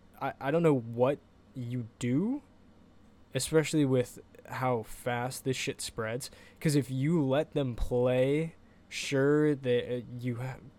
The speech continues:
continuity, like, you're not gonna have to reschedule the game and fuck up the week schedules. But if someone on the Steelers gets it, then they're fucked. That team's fucked. And then whoever the Steelers play the next week, 'cause you let the Titans and Steelers play,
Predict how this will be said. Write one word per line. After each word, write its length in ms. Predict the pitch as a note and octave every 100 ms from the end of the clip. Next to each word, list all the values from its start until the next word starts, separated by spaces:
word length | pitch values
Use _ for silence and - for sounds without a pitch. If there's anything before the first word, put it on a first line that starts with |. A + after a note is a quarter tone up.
| -
continuity, 640 | - C3+ B2 B2 C3 C3+ C3+
like, 180 | B2 -
you're 140 | A#2
not 180 | A#2+ B2
gonna 140 | A#2+
have 200 | A#2 A#2+
to 100 | -
reschedule 480 | A2+ B2 - A#2 A#2+
the 100 | A2+
game 320 | A2 A#2 A#2
and 180 | A2+ A2
fuck 320 | - - A#2 A#2
up 160 | G#2+
the 80 | A2+
week 260 | A2+ A2+ -
schedules. 680 | - A#2+ A#2+ B2 C3 - - - - - - -
But 240 | - - - - - - - - - - - - - - - - - - -
if 400 | D3 C#3 - - - - -
someone 280 | - F#3 F#3+
on 60 | D3
the 60 |
Steelers 400 | - E3 E3+ C3
gets 260 | B2 A#2 -
it, 180 | A#2+ - - - - - - - - - - -
then 560 | A#2+ A2+ A2 G2+ E2
they're 160 | A#2+ C#4
fucked. 500 | - G#2+ A#2 - - - - - - -
That 160 | C3+
team's 260 | - B2+ A2+
fucked. 380 | - A2 A#2+ C#3+
And 120 | B2
then 180 | A#2 A#2
whoever 280 | B2+ B2+ B2
the 80 |
Steelers 340 | A#2+ C3 B2+ -
play 160 | B2+
the 100 | A#2
next 280 | A#2+ D3+ -
week, 220 | B2 C#3
'cause 200 | - B2
you 100 | B2
let 180 | B2 B2
the 60 | A#2+
Titans 420 | - C#3 C3 A2+
and 80 | A2+
Steelers 400 | - A#2 A2+ -
play, 320 | A#2 A2+